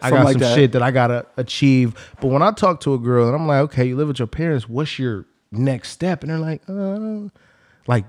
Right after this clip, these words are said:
Speaker 1: you don't have no type of aspirations on, like, leaving the crib and starting your own adult life. That could be a turnoff for me sometimes, bro.
Speaker 2: Yeah. And I will mention this 'cause I know people,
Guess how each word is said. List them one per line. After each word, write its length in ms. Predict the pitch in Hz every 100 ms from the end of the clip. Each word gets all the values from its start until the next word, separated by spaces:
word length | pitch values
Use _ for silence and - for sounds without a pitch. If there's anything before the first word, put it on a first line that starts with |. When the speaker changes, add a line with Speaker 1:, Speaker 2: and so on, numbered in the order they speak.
| -
Speaker 1:
you 120 | 143
don't 120 | 160
have 220 | 151 113
no 420 | 92 110 131 147
type 280 | 131 143 135
of 80 | -
aspirations 840 | 117 135 - 120 127 131 143 135 -
on, 260 | 123 107
like, 260 | 107 104 85 _ _ _
leaving 500 | 85 87 127 127 135 127
the 80 |
crib 380 | 110 135 135 135
and 100 | 110
starting 460 | - - 123 127 117
your 220 | 113 107 -
own 520 | 123 135 131 127 120 - _ _ -
adult 540 | 110 92 90 120 -
life. 560 | 120 120 135 - - - _ _ _ _ _ _ _ _ _ _ _ -
That 160 | 120
could 80 | 147
be 100 | 131
a 60 | 120
turnoff 380 | - 131 101 87
for 100 | 87
me 140 | - -
sometimes, 360 | 80 87 73
bro. 120 | 92 107
Speaker 2:
Yeah. 180 | 95 104 - -
And 140 | 139
I 60 | 175
will 180 | 190 160
mention 320 | 139 131 120
this 100 | 110
'cause 160 | 120
I 80 | 107
know 140 | 113 113
people, 400 | 123 101 98